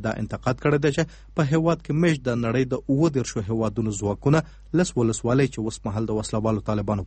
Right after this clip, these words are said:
په لاس کې دي، نشي نیولی. ورځپاڼې په یو بل ځای کې په افغانستان کې د لوږې مسله څېړلې او لیکلې ده چې د نړیوالې ټولنې د میلیارډونو ډالرو مرستې سره سره افغانان له لوږې نه واښه خوري. په ورځپاڼه کې د افغان پوځ او پولیسو د وړتیاو په اړه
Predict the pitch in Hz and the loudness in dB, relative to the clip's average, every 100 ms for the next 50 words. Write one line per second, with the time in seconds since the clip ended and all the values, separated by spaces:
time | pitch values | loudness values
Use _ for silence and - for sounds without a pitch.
0 | - 101 131 - 160 160 160 - - 175 | -2 0 0 0 0 0 -2 -10 -2 -2
1 | - 98 104 113 - - - - - - | 0 -2 -2 -2 -6 -18 -20 -20 -10 -2
2 | 170 180 165 170 151 160 151 139 117 117 | 0 2 2 2 2 2 0 -2 -4 -2
3 | 127 120 139 120 120 113 117 110 104 101 | -2 0 -2 -2 0 0 0 0 -4 -2
4 | 120 139 147 123 110 104 104 139 147 151 | 0 0 2 0 0 -2 -2 2 2 2
5 | 147 170 - - - 160 165 165 170 170 | 0 -4 -6 -18 0 2 4 4 4 2
6 | 160 143 127 135 135 127 127 123 127 139 | 0 0 0 0 -2 -2 -2 -2 -2 -2
7 | 151 117 110 113 107 107 110 113 - 110 | -4 -2 0 0 -2 -2 -4 -6 -6 -2
8 | 143 135 123 101 104 104 120 160 - - | 0 2 0 0 -2 0 2 2 -2 -8
9 | 135 110 107 113 117 117 - - 147 143 | 0 0 2 2 0 0 -4 2 2 4
10 | 143 - 107 - - - - - - - | 0 -2 -6 -6 -12 -20 -20 -20 -20 0
11 | 165 165 165 - 156 156 147 147 120 147 | 2 2 0 0 0 -2 -2 -4 -2 -2
12 | 139 139 131 117 139 135 - 123 113 113 | 0 0 0 -2 -2 -2 -2 -2 0 0
13 | 147 135 117 107 | 0 0 0 -2